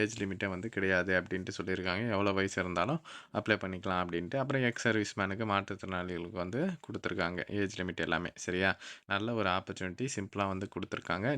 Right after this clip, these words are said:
நீங்க அப்ளிகேஷன் ஃபார்ம் வந்து பார்த்தீங்கன்னா, உங்களுக்கு ஆன்லைன்ல ஒரு மாதிரி படிவம் கொடுக்குறேன் அப்படின்ட்டு சொல்லியிருக்காங்க. But இந்த வெப்சைட்ல போயிட்டு செக் பண்ணா எதுவும் கிடையாது. But டூ டேஸ் கழிச்சு வேணா செக் பண்ணி பாருங்க. ஏதாச்சும் வந்து அப்டேட் பண்ணியிருக்காங்களா அப்படின்ட்டு. நானுமே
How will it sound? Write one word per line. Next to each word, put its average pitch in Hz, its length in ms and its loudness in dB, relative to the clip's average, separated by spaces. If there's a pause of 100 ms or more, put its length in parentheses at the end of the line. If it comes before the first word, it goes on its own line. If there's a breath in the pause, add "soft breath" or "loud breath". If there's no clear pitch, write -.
நீங்க 110 200 0 (120)
அப்ளிகேஷன் 117 520 0
ஃபார்ம் 92 260 0
வந்து 104 220 -4
பார்த்தீங்கன்னா, 92 400 0 (540 loud breath)
உங்களுக்கு 110 300 4 (120)
ஆன்லைன்ல 110 480 2 (100)
ஒரு 98 140 4 (240)
மாதிரி 110 320 2 (120)
படிவம் 92 340 0
கொடுக்குறேன் 92 380 -2
அப்படின்ட்டு 90 380 -8
சொல்லியிருக்காங்க. 92 640 -4
But 101 100 0 (120)
இந்த 87 160 -6
வெப்சைட்ல 110 500 -4
போயிட்டு 98 300 -4
செக் 90 140 -6 (100)
பண்ணா 92 260 -4
எதுவும் 98 240 -6
கிடையாது. 92 480 4
But - 120 -2 (100)
டூ 101 160 2
டேஸ் 104 260 2
கழிச்சு 98 260 2
வேணா 101 220 0
செக் 90 180 -2
பண்ணி 95 140 -2 (100)
பாருங்க. 90 280 2 (580 loud breath)
ஏதாச்சும் 101 360 0
வந்து 113 180 0 (420 loud breath)
அப்டேட் 101 300 0
பண்ணியிருக்காங்களா 90 540 0
அப்படின்ட்டு. 82 360 -4 (100)
நானுமே 98 260 0